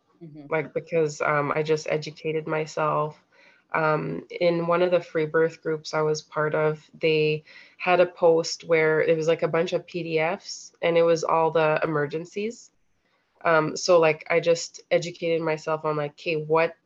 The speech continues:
Speaker 2: emergencies are possible?" Like, um, shoulder dystocia or, you know, all that stuff. So I just, you know, "Okay, th-, these are all the bad things that can happen. And what do we do if that happens?"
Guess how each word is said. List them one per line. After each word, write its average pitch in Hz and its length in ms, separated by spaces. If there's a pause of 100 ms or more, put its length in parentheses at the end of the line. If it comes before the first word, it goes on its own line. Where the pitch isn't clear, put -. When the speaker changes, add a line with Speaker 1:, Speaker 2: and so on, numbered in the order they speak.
(160)
Speaker 2:
emergencies 151 800
are 165 240
possible?" - 720
Like, 147 300
um, 139 340
shoulder 160 540
dystocia 151 1080
or, 143 400 (260)
you 165 80
know, 151 100
all 147 140
that 151 180
stuff. 214 340 (640)
So 170 560 (200)
I 170 120
just, - 500 (120)
you 185 100
know, 151 240
"Okay, 156 480 (440)
th-, 156 180
these 165 260
are 160 260
all 151 220
the 151 100
bad 151 460
things 156 220
that 151 180
can 160 140
happen. 208 540
And 160 380
what 156 220
do 151 140
we 156 120
do 208 240
if 214 140
that 202 180
happens?" 196 680